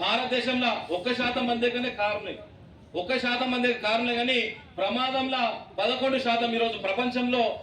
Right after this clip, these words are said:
పదకొండు శాతంలో మనం ఉన్నాం. పదకొండు శాతంలో మనంటే మనం ఒకసారి సోచించుకోవాలి. జపాన్లో వెయ్యి ఇళ్ళు ఉన్నాయనుకో, వెయ్యి ఇళ్ళు ఉంటే సుమారు నూట రెండు మాత్రమే కారు ఉన్నాయి అక్కడ, తొమ్మిది వందల అరవై నాలుగు ఏమున్నాయంటే సైకిల్ ఉన్నాయి అక్కడ.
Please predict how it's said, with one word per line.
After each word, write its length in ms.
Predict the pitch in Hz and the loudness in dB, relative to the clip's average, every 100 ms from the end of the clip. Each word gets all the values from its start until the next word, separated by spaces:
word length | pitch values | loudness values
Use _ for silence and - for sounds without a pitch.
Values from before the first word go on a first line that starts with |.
| - | -4
పదకొండు 360 | 196 233 254 247 | -2 0 0 -2
శాతంలో 400 | 233 220 233 233 | 0 0 2 0
మనం 220 | 208 185 | 0 -4
ఉన్నాం. 220 | 160 262 - - - 240 - - - - | -6 -8 -10 -12 -12 -14 -18 -20 -12 -2
పదకొండు 320 | 202 247 269 | 0 0 0
శాతంలో 400 | 233 233 240 233 | 2 0 0 2
మనంటే 540 | 233 226 233 208 185 - - 175 | 2 2 2 0 -2 -10 -10 -4
మనం 160 | 208 | -2
ఒకసారి 280 | 214 220 196 | 0 -2 -2
సోచించుకోవాలి. 680 | 202 202 214 214 214 180 151 - - - | -4 -4 -2 -2 -2 -2 -4 -10 -18 -6
జపాన్లో 460 | 208 254 269 269 254 - - - - | -2 0 0 0 0 -2 -6 -10 -4
వెయ్యి 240 | 226 262 | -2 0
ఇళ్ళు 140 | 262 | 0
ఉన్నాయనుకో, 580 | 277 269 247 247 214 - - - | 0 0 0 0 0 -2 -8 -8
వెయ్యి 260 | 156 240 277 | -2 0 0
ఇళ్ళు 140 | 277 | 0
ఉంటే 480 | 269 262 247 - - - | 2 2 0 -4 -12 -4
సుమారు 420 | 233 269 277 285 | 0 4 4 4
నూట 280 | 254 233 262 | 4 2 2
రెండు 260 | 262 254 247 | 0 0 2
మాత్రమే 420 | 233 233 254 247 | 2 2 0 -2
కారు 280 | 202 202 202 | 0 -2 -2
ఉన్నాయి 200 | 190 165 | -4 -6
అక్కడ, 120 | 117 - - - - - - - - 214 | -8 -14 -20 -20 -20 -20 -20 -20 -6 0
తొమ్మిది 260 | 240 277 | 2 4
వందల 280 | 269 262 269 254 233 - - | 2 2 2 2 0 -2 -2
అరవై 260 | 202 247 254 | 0 2 2
నాలుగు 300 | 247 240 240 | 2 2 0
ఏమున్నాయంటే 840 | 269 254 247 247 233 240 - - - | 2 0 0 2 2 2 -2 -12 -2
సైకిల్ 300 | 220 240 240 | 0 0 -4
ఉన్నాయి 180 | 220 147 | -6 -8
అక్కడ. 140 | 120 | -10